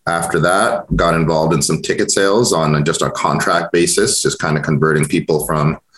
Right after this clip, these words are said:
those fifty dollar deposits into season tickets. And I put up some, some solid numbers with, uh, with my sales, and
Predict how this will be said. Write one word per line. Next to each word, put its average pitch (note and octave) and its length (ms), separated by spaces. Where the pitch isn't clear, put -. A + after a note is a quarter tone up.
those D#2+ 260
fifty F2 200
dollar D#2 280
deposits F2 600
into D2 320
season D#2 380
tickets. G2 420
And D2+ 360
I D#2+ 60
put F2+ 220
up F2 160
some, E2 440
some D2+ 280
solid F2 380
numbers F#2+ 460
with, E2 260
uh, D#2+ 400
with E2 120
my E2 120
sales, F2+ 460
and D#2 280